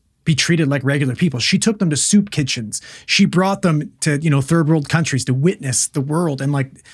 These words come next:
you know, everybody sympathized with that. Everybody, it, it just, there was no, she kinda brought light to the royal family that they hadn't had prior to that,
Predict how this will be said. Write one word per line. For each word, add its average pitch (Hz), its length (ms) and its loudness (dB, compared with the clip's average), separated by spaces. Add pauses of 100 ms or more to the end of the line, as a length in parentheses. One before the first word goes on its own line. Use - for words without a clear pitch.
(380)
you 180 100 0
know, 160 80 4
everybody 196 440 2
sympathized 196 500 0
with 113 100 -10
that. 104 120 -8
Everybody, 190 480 2 (200)
it, 196 60 -12
it 185 460 -6
just, 175 300 0
there 165 100 2
was 143 160 0
no, 202 260 4 (540)
she 202 340 4 (360)
kinda 208 220 4
brought 160 580 0 (520)
light 160 300 0 (120)
to 131 680 4 (240)
the 139 220 0
royal 147 280 2
family 143 420 0
that 127 140 -4
they 131 160 0
hadn't 127 320 -4
had 120 280 -6
prior 110 260 -8
to - 120 -12
that, 92 200 -16